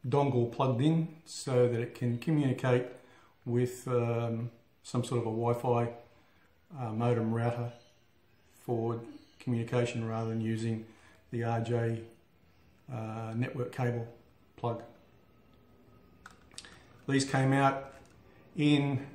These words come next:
two thousand and twelve, two thousand and thirteen, when the Raspberry Pi was first introduced. In two thousand and fifteen, at the end of February two thousand and fifteen,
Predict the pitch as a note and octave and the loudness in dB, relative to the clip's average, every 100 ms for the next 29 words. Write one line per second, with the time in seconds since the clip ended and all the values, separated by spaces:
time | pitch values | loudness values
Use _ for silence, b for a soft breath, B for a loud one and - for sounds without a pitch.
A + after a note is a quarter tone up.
0 | - - - - - - C#3 C#3 C3+ C3 | -20 -20 -20 -20 -14 -2 2 4 4 4
1 | A#2+ - D#3 D3+ - C3 C3 B2+ B2 B2 | 0 6 6 6 4 0 2 2 0 0
2 | C#3 C#3 D3+ D#3 D#3 B B B B - | 0 4 6 4 0 B B B B -2
3 | C3 B2+ B2 C3 B2 B2 A#2+ C3 B2+ A#2+ | 2 4 6 4 4 2 2 2 4 2
4 | A#2 A#2+ A#2+ A#2+ A#2 A2+ A2+ G#2+ - - | 0 0 0 -2 -2 -2 -2 -4 -10 -20
5 | - - - - - - - - - - | -20 -18 -16 -12 -10 -10 -14 -20 -20 -20
6 | - - - B B B B B B B | -20 -20 -20 B B B B B B B
7 | B - D#3 D#3+ D#3+ D#3+ - G#3 G3 F#3 | B 4 8 8 8 2 0 0 8 10
8 | F3+ D3+ D#3 C#3+ C#3 C3+ - - C#3 C3+ | 10 10 6 4 0 -2 -10 -8 0 2
9 | C3 C3 - - - - - F3 - D3+ | 4 2 0 -14 -20 -20 0 0 4 2
10 | F3+ E3 A#2+ C#3+ D#3 C3 B2 D#3 D3+ D3+ | 4 4 6 6 6 4 2 0 0 -2
11 | C3+ C#3 C#3 B2 B2 D3 - C#3+ E3 | -2 0 0 2 0 -2 -4 2 2